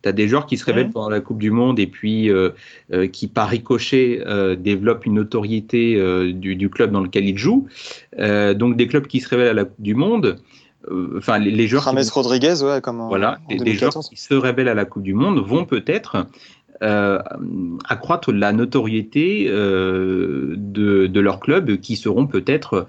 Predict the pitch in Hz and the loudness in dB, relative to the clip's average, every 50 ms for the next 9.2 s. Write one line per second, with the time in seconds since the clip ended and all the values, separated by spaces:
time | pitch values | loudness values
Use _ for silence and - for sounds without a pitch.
0 | - - - - - _ - - 95 92 90 - 101 - - 98 92 92 92 110 | -10 -20 -20 -20 -20 _ -4 -2 0 2 2 0 -2 -2 -2 -2 0 2 2 2
1 | 151 185 - - 113 110 127 120 107 113 107 - 160 160 - - 214 208 165 117 | 2 2 2 0 0 0 0 2 0 0 0 0 -4 -4 -2 -2 -2 0 0 0
2 | 110 117 113 - - 98 95 92 - 107 90 - - 165 165 - - 113 101 95 | -2 -2 -2 -2 -2 -2 -2 -2 -2 -4 -2 0 0 -2 0 -2 -2 0 0 2
3 | 90 90 90 - - - - - - - - - - 98 101 101 101 107 127 123 | 0 0 -2 -6 -12 -20 -20 -20 -20 -20 -14 -4 0 2 2 4 4 2 2 2
4 | - 120 104 - - 180 151 127 113 104 101 92 - - 147 160 175 160 135 113 | 0 -2 -2 -2 -2 -2 0 0 0 0 0 0 0 0 0 2 0 0 0 0
5 | 101 95 92 90 90 92 92 90 90 92 92 95 92 98 95 90 95 98 95 90 | 0 2 2 2 0 0 0 -2 -2 0 0 0 2 2 0 2 0 0 -2 0
6 | - 139 139 120 107 98 92 92 107 98 95 - - - 104 98 98 - - - | 0 0 0 2 2 2 2 2 0 0 0 0 0 0 0 0 0 -2 -4 -6
7 | 98 - 143 151 175 190 156 101 92 - - _ - _ _ _ _ _ - - | -2 0 0 2 2 0 0 -2 -4 -8 -10 _ -20 _ _ _ _ _ -6 -2
8 | 95 95 95 95 92 101 98 98 - 139 139 - - - 104 104 101 - 120 104 | 2 2 2 4 4 2 2 2 0 -2 -2 -2 0 0 0 0 0 -2 -2 0
9 | 101 98 92 - | 0 0 -2 -4